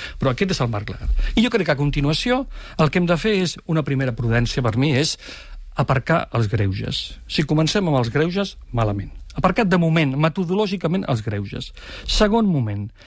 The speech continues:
no començar pel programa de màxims. Mm? Tercer moviment, eh, comencem a veure en quines coses, encara que siguin petites,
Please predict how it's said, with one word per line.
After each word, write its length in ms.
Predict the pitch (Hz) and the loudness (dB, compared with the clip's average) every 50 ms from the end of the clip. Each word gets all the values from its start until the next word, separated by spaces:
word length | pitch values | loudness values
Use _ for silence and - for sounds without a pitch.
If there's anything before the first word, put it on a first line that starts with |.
| - - - - - - - - - - | -20 -20 -20 -20 -20 -20 -20 -12 -2 0
no 240 | 180 185 202 233 220 - | 2 2 2 2 0 -2
començar 600 | 175 147 131 113 110 - - 151 147 165 180 - - - - - - - - - - | -2 0 0 0 0 -2 0 0 0 -2 -4 -10 -16 -20 -20 -20 -20 -20 -20 -8 -2
pel 140 | - 120 107 | -2 -2 0
programa 320 | - - 110 110 107 110 | 0 0 0 2 2 2
de 60 | 98 95 | 0 0
màxims. 540 | 98 95 - - - - 104 - - - - - - - - - - | -2 -4 -6 -8 -8 -8 -8 -10 -10 -14 -14 -16 -16 -16 -16 -10 -2
Mm? 220 | - 185 254 311 - - - - - - - - - - - - - - - - - - - - - - | 0 2 2 0 -2 -10 -18 -18 -20 -18 -18 -18 -16 -16 -16 -16 -18 -20 -20 -20 -20 -20 -20 -18 -8 0
Tercer 280 | - 190 - - 196 190 | 2 2 2 4 2 2
moviment, 500 | 180 165 151 139 120 113 104 101 95 - _ _ _ _ - - _ _ _ - | 2 2 2 0 0 -2 -4 -8 -10 -14 _ _ _ _ -20 -20 _ _ _ -6
eh, 360 | - 156 151 147 147 143 - - - - - - - - - - - - - | -4 -2 0 0 0 -2 -2 -4 -10 -20 -20 -20 -20 -20 -20 -20 -20 -10 -2
comencem 400 | - 185 202 196 - 262 254 196 | 2 2 2 2 0 -2 -2 -2
a 40 | |
veure 340 | 127 117 98 104 110 117 - - | -2 -2 -4 -4 -6 -8 -6 -2
en 120 | - 147 143 | 0 0 0
quines 320 | - 170 156 147 135 - | 2 0 0 0 0 -2
coses, 400 | - - 120 117 127 117 104 - - - | -2 -2 -2 0 0 -2 -4 -4 -2 0
encara 300 | 143 135 127 139 156 143 | 0 2 2 2 0 2
que 100 | - 131 | 0 0
siguin 260 | - 160 127 123 123 | 0 0 0 0 0
petites, 400 | - - - 190 - 202 160 - | -2 -2 -4 -2 -2 -4 -4 -4